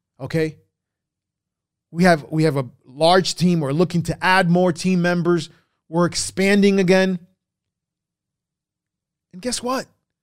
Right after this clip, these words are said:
That's the part that I said at the beginning. It's so exciting.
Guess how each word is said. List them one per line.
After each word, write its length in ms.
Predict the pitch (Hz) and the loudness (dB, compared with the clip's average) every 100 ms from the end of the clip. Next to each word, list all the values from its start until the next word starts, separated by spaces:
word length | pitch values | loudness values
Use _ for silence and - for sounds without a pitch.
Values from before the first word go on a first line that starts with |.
| _ _ _ _ | _ _ _ _
That's 260 | - 220 - | -6 -6 0
the 100 | 226 | 0
part 300 | 185 220 196 | 4 2 4
that 80 | 208 | 4
I 80 | 196 | 4
said 160 | 214 | 2
at 80 | 196 | 2
the 80 | 190 | 2
beginning. 480 | 175 151 220 196 165 | 0 0 0 -2 -4
It's 160 | - | -4
so 340 | - - 254 240 | -6 2 4 4
exciting. 800 | - - 233 214 247 208 143 | 2 -2 0 2 2 0 -4